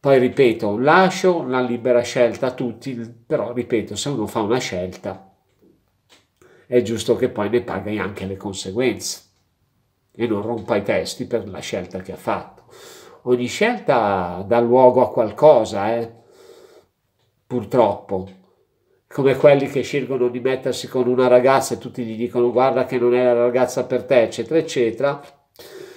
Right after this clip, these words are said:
e poi ti viene a rompere le balle perché non è appunto la ragazza, "Eh, ma te l'avevo detto", "Eh, ma mi piace", e allora non rompere i coglioni. Eh.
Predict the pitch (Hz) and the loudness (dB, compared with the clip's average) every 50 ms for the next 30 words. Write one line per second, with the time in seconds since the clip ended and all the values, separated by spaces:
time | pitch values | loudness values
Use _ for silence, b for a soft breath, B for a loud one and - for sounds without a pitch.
0 | B B B B B B B 123 123 135 139 135 139 156 131 123 117 107 113 117 | B B B B B B B -2 2 2 2 2 2 -2 -2 0 2 2 4 4
1 | 123 120 101 - 123 120 117 117 131 135 120 127 120 113 110 113 127 123 - 120 | 4 4 2 2 2 2 4 4 2 2 4 4 4 4 4 2 0 0 -2 -4
2 | 95 - 117 101 104 107 104 95 95 95 - 123 110 95 113 110 104 98 98 98 | -4 -6 -6 -6 -6 -4 -4 -6 -6 -8 -8 -10 -8 -6 -4 -4 -2 -2 -2 -2
3 | 101 104 104 101 - - 110 95 104 - - 107 107 92 - - 120 110 107 104 | -2 -2 -4 -4 -4 -6 -8 -8 -8 -10 -10 -8 -8 -8 -6 -4 -2 0 0 2
4 | 113 113 117 143 160 147 120 104 104 - - - 147 143 147 - _ _ _ _ | 2 2 4 4 6 6 6 4 2 -2 -6 -10 -12 -12 -14 -18 _ _ _ _
5 | _ _ _ _ _ _ - 131 135 101 98 98 101 113 98 - - 113 95 82 | _ _ _ _ _ _ -12 -10 -8 -6 -6 -6 -6 -8 -8 -4 -4 -4 -4 -4
6 | - 101 - - 131 120 113 117 120 117 113 104 113 139 156 208 233 233 240 214 | -6 -10 -10 -8 -4 -2 0 2 2 2 2 2 2 2 2 0 0 0 0 -2
7 | 180 - - 156 131 123 120 - 120 120 113 95 92 90 104 139 160 123 104 - | -2 0 0 0 2 0 0 2 2 0 0 0 -4 -6 -6 -8 -8 -8 -12 -16
8 | _ _ _ _ - - | _ _ _ _ -20 -20